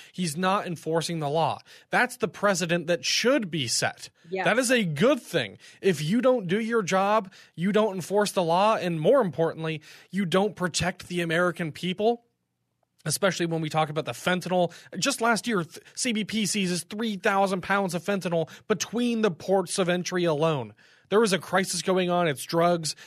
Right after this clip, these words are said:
Speaker 1: it's crime, it's invasion, it's cultural replacement, and he's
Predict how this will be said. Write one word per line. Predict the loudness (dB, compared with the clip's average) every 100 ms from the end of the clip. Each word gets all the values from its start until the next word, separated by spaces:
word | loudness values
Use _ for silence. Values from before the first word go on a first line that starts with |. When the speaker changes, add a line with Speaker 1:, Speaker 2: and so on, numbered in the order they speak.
| -10
Speaker 1:
it's | -8 -8
crime, | -2 0 0 0 -4 -10 _
it's | -6
invasion, | -4 -2 0 0 -2 -4 -6 -12
it's | -12
cultural | -6 -2 -2 -2 -2
replacement, | -4 -4 -4 -4 -8 -10 -20 -10
and | -8
he's | -8 -8 -6 -4 -4